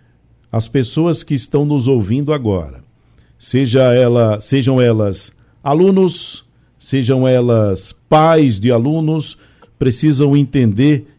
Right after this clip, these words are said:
e eu queria que a senhora explicasse, qual é a importância desse foco, qual é a importância de entender o que está se buscando agora, o iniciozinho dessa preparação,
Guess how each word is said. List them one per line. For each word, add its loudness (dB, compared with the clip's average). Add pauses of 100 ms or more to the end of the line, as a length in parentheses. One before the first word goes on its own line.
e -4
eu -4
queria -2
que -4
a -2
senhora -2
explicasse, -4 (320)
qual 4
é 4
a 4
importância 0 (560)
desse -2
foco, -2 (240)
qual 2
é 2
a 0
importância -2 (480)
de 2
entender 0 (500)
o -6
que -8
está -4
se -6
buscando -2
agora, 0 (280)
o 0
iniciozinho 0
dessa -4
preparação, -4